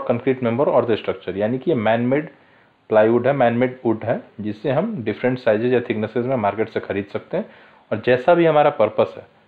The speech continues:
कॉलम के लिए, beam के लिए, slab के लिए, जैसा भी जिस भी size है, जिस भी dimension का हमारा structure है, उसमें हम easily जो है plywood shuttering का इस्तेमाल कर सकते हैं और ये market में हर जगह बहुत ही easily available होता है,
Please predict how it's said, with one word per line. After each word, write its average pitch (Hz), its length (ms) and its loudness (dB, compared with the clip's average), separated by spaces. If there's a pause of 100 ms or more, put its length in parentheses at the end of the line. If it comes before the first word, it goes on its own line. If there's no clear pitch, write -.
(320)
कॉलम 107 320 2
के 104 140 -4
लिए, 107 160 0
beam 104 260 -4
के 104 120 -8
लिए, 104 160 -2
slab 104 400 -2
के 104 60 -4
लिए, 101 120 -2
जैसा 117 300 0
भी 139 120 -2
जिस 127 240 -8
भी 143 80 -4
size 123 320 2
है, 123 60 2
जिस 123 220 -2
भी 165 60 2
dimension 123 360 0
का 120 100 -2
हमारा 110 180 0
structure - 360 -6
है, - 100 -4 (440)
उसमें 139 240 -2
हम 151 160 0
easily 120 300 0
जो 110 120 -2
है 165 180 -2 (440)
plywood 110 260 4
shuttering 123 340 -2
का 120 80 4
इस्तेमाल 107 400 -2
कर 101 60 0
सकते - 320 -6
हैं 120 80 2
और 135 80 0
ये 147 60 2
market 143 400 0
में 160 120 -2
हर 135 160 4
जगह 147 260 0
बहुत 143 460 2
ही 151 120 2
easily 123 240 0
available 117 380 2
होता 110 260 0
है, 196 80 -4